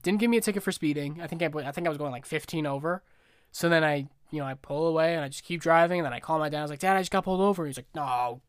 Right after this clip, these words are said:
really?" And I was like, "Yeah, but I didn't get a ticket." And he was like, "Oh, that's great." And then, so that was pullover number one. Very strange.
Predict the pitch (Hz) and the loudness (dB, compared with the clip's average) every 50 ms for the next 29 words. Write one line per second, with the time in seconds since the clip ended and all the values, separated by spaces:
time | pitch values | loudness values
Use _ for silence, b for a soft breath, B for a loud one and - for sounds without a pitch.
0 | _ _ 196 214 220 220 214 214 214 208 202 180 160 151 147 147 202 226 226 226 | _ _ 2 4 4 6 6 4 4 4 2 0 -2 -4 -8 -8 -4 -2 -2 0
1 | 226 220 220 220 220 b b b b b b - 151 151 170 214 240 240 247 247 | 0 0 -2 -4 -6 b b b b b b -8 -6 -4 -4 -2 -2 0 -2 0
2 | 247 262 247 233 233 226 _ _ _ _ _ _ _ _ 180 170 170 165 156 151 | -2 -2 -2 -2 -4 -4 _ _ _ _ _ _ _ _ -8 -6 -4 -4 -6 -6
3 | 160 226 285 294 285 285 - 320 277 - - - _ - _ _ 185 175 165 160 | -6 0 0 0 0 2 0 -2 -2 -2 -6 -14 _ -20 _ _ -2 0 2 2
4 | 160 151 151 - b b b b b b b b b b b b b b - 165 | 0 0 -4 -6 b b b b b b b b b b b b b b 2 8
5 | 170 190 226 233 220 - - 202 208 214 214 208 196 202 196 185 185 185 190 185 | 10 10 10 10 8 6 4 4 6 6 4 4 2 2 2 2 2 0 -2 -4
6 | 160 143 147 143 - - - - - - - - - - - - - - - - | -2 -2 0 2 2 2 0 -2 -6 -8 -10 -10 -12 -14 -18 -18 -18 -18 -20 -20
7 | - - - - 143 147 151 160 160 - - - 160 156 151 151 151 151 147 151 | -20 -20 -14 -8 -6 -4 -2 -2 -2 -4 -2 0 2 4 4 4 2 0 0 -2
8 | 147 147 - - - | -4 -6 -8 -14 -18